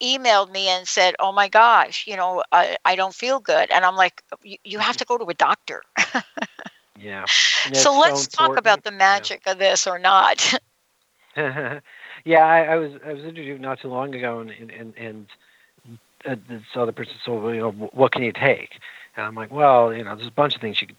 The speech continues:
Speaker 2: take." I didn't really wanna get into all the details of all the different types of herbs, um, because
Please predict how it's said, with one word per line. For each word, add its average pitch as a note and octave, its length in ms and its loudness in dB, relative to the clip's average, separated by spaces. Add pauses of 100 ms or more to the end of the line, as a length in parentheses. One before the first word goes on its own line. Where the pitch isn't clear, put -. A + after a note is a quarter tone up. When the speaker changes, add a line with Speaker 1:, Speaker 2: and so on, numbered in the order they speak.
Speaker 2:
take." G#2 300 -2
I B2+ 60 0
didn't D3 160 2
really C#3+ 200 4
wanna C#3 240 2
get C3+ 200 0
into G3+ 380 4
all C3+ 180 6
the B2+ 100 -2
details B2 640 0
of A2 100 -8
all A2+ 120 -4
the G#2 80 -14
different A2 280 -18
types G#2+ 280 -10
of G#2+ 120 -16
herbs, D3 480 2 (580)
um, B2 540 -2 (140)
because D3 560 0